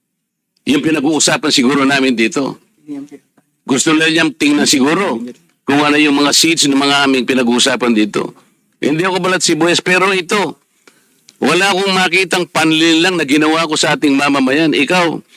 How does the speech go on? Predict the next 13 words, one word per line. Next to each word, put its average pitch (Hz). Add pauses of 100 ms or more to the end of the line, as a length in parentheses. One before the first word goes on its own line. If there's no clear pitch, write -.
ang 143
lakas 165
ng 156
loob 147
mo 170
na 165
mag-vlog. 139 (880)
Abogado 156
ka 135
pa 151
naman. 165 (2250)
O -
ano? 190